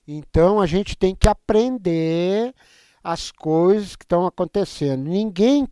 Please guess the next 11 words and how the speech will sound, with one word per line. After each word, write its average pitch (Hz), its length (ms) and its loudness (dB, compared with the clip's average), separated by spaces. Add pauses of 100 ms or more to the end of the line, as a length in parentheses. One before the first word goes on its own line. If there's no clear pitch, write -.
quer 190 280 6
ver 143 440 0 (540)
na 160 140 -4
família 180 800 0 (120)
uma 180 120 2
pessoa 156 480 0
doente, 208 720 -2 (200)
né? 131 380 -8 (500)
E 180 140 2
muito 220 560 2
menos 190 800 0